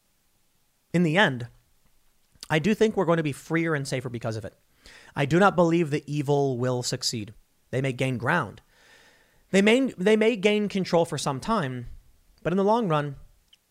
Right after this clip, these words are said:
I think we're gonna be okay. I really do.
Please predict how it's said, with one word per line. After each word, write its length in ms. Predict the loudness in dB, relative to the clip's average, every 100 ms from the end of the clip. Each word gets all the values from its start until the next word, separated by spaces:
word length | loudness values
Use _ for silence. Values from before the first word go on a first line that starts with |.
| _ _
I 80 | -6
think 240 | -2 -4 -2
we're 80 |
gonna 100 | 0
be 180 | 0 0
okay. 360 | -2 -2 -4 -4 -12 -20 _ _
I 40 | -4
really 240 | 0 0
do. 180 | -2